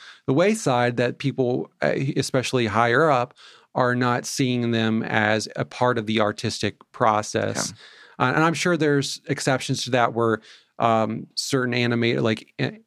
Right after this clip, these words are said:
Speaker 1: um, you know, C G animators who are, you know, fleshing out the world and doing, finalizing those
Speaker 2: Yeah.
Speaker 1: visual effects aren't, they are still adding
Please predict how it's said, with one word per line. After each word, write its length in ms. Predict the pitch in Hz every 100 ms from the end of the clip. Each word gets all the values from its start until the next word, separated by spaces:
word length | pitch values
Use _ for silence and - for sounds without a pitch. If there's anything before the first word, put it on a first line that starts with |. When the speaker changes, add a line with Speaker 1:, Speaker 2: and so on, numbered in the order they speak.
| _
Speaker 1:
um, 520 | - 107 101 98 101 113 - _ _ _ - - _ -
you 80 |
know, 100 | 117
C 240 | 104 - 131
G 160 | 120 117
animators 560 | 113 113 110 113 110
who 120 | 120 113
are, 260 | 107 110 - - -
you 220 | 139 113
know, 200 | 110 107
fleshing 420 | 107 - 113 127 117
out 140 | 107
the 80 | 113
world 320 | 104 110 107
and 220 | 104 104
doing, 260 | 110 113 113 - - -
finalizing 680 | - 127 120 117 110 107 107
those 200 | 107 101
Speaker 2:
Yeah. 80 | 120
Speaker 1:
visual 200 | 110 107
effects 340 | 104 117 110
aren't, 400 | - 127 127 131 - - - - _ -
they 120 | 147
are 260 | 165 156 147
still 320 | - 143 131
adding 600 | 127 120 113 110 113 -